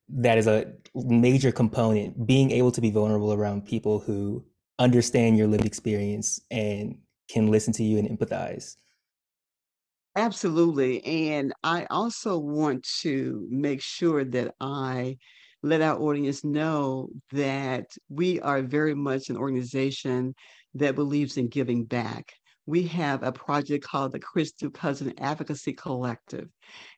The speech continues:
Speaker 2: and it was named after one of our members who passed,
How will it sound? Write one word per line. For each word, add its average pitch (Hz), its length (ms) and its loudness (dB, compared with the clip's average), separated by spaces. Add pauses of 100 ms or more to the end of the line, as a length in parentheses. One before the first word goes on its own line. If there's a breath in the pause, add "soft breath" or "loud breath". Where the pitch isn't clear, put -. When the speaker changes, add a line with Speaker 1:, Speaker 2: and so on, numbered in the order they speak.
Speaker 2:
and 147 260 0
it 170 80 0
was 160 220 0
named 165 420 2
after 135 880 -2 (280 soft breath)
one 147 200 0
of 151 120 0
our 139 180 2
members 139 640 -2
who 139 180 -8
passed, 139 840 -8